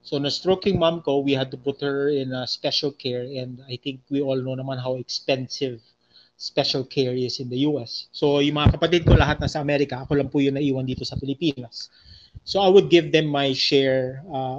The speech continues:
of expense. And, uh, kung i-times mo ng fifty, medyo mabigat po sa atin yung pinapadala namin. So, hindi ko naman alam how long my mom was going to be,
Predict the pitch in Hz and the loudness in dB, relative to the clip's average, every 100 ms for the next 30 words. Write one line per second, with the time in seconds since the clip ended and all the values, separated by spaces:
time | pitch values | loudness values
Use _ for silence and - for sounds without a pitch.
0 | 180 127 - 147 - - 214 233 - - | -8 -10 -10 -10 -4 -2 -2 -4 -14 -16
1 | - _ - _ _ _ 143 131 127 123 | -20 _ -20 _ _ _ -4 -2 -4 -6
2 | 123 - _ - 151 139 135 135 135 131 | -10 -16 _ -6 -2 0 0 -2 -2 -6
3 | 131 - 175 160 - 151 143 - 151 143 | -10 0 2 2 2 2 2 0 -2 -2
4 | 135 190 190 - 147 135 135 131 143 139 | 4 4 4 2 -2 2 0 2 0 0
5 | 127 123 127 - - 131 143 139 127 135 | -2 -2 -4 -6 -6 -4 -4 -6 -6 -6
6 | 127 127 123 123 - 135 123 120 120 123 | -6 -8 -10 -12 -4 -4 -4 -10 -12 -10
7 | 123 123 123 117 - 175 170 - - _ | -12 -16 -20 -6 0 2 2 -4 -20 _
8 | 156 156 160 156 170 214 185 185 151 147 | 2 4 4 4 4 6 6 4 4 4
9 | 143 143 143 143 143 139 139 135 135 - | 6 8 6 4 0 0 -2 0 -2 -2
10 | 135 135 131 131 131 131 131 127 | -4 -4 -6 -4 -4 -2 -4 -6